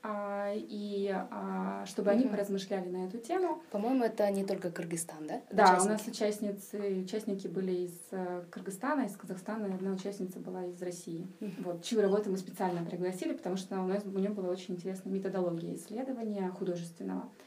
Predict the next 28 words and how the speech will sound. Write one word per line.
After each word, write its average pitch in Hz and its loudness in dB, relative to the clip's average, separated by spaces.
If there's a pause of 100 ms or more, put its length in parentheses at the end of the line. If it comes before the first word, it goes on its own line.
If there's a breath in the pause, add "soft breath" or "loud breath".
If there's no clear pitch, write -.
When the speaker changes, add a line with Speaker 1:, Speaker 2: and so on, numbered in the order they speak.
(160 loud breath)
Speaker 1:
и - -20
как 208 -6
она 185 2
это, 185 -6
с - -14
этим 185 -6
работала. 180 -6 (760 loud breath)
А, 185 2 (380)
и, 220 2
да, 190 6
и 196 4
в, - -10
нам 277 6
в - -8
случае, 202 0
э, 185 -6
нашей, 196 -2
как 190 -6
бы, 190 -4
сейчас - -6
направленности 269 6
работы, 202 2 (560 loud breath)
а, 214 -6 (280)
нас 233 4
интересует, 196 -2
как 175 -8
бы, 190 -4
искусство, 262 -2